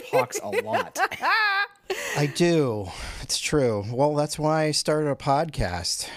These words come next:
Speaker 3: Might as well do something with all this blabbering.
Speaker 1: It was so much fun, Rodney. We had a blast. You guys are awesome.
Speaker 2: Well, thank you.
Speaker 3: Do you have a horror recommendation for the week?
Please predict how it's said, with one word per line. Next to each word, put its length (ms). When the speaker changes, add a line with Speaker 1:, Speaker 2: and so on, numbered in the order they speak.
Speaker 3:
Might 160
as 120
well 120
do 260
something 360
with 100
all 100
this 180
blabbering. 680
Speaker 1:
It 100
was 140
so 220
much 300
fun, 280
Rodney. 380
We 100
had 140
a 40
blast. 640
You 100
guys 220
are 100
awesome. 540
Speaker 2:
Well, 220
thank 340
you. 240
Speaker 3:
Do 100
you 80
have 340
a 380
horror 500
recommendation 1400
for 200
the 100
week? 480